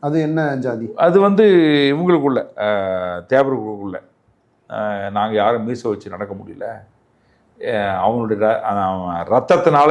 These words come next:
Speaker 2: எங்க ஊரு இப்ப சுத்தமாயி போச்சு, இப்பதான் நாங்க மீசை வச்சு நடக்கிறோன்றான். எவ்வளவு காட்டு மிராண்டித்தனமா, என்னடா இது, ஒரு, ஒரு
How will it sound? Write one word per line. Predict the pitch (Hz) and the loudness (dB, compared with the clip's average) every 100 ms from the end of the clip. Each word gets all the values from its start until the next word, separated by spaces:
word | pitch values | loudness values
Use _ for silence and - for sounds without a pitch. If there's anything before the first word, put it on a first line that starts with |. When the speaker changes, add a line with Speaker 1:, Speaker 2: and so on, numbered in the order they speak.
| 147 | 6
Speaker 2:
எங்க | 127 117 | 2 2
ஊரு | 135 131 | 2 2
இப்ப | 135 | -2
சுத்தமாயி | - - 135 123 104 | -12 -4 0 2 0
போச்சு, | 101 - 107 | -6 -6 -8
இப்பதான் | 101 135 135 | 2 2 2
நாங்க | 117 | 0
மீசை | 127 120 | -4 -4
வச்சு | 107 | -4
நடக்கிறோன்றான். | 101 95 104 98 87 82 _ | -4 -4 -4 -6 -12 -16 _
எவ்வளவு | 131 135 180 | -14 -10 -10
காட்டு | - 277 151 151 | -2 -2 0 -4
மிராண்டித்தனமா, | 143 143 123 123 135 131 | -4 -6 -8 -10 -6 -4
என்னடா | 113 170 165 | -4 0 2
இது, | 143 135 127 127 _ _ _ - - - - _ - | 0 -2 -8 -12 _ _ _ -18 -18 -20 -20 _ 0
ஒரு, | 131 127 - - | 2 2 -2 -2
ஒரு | 127 | 2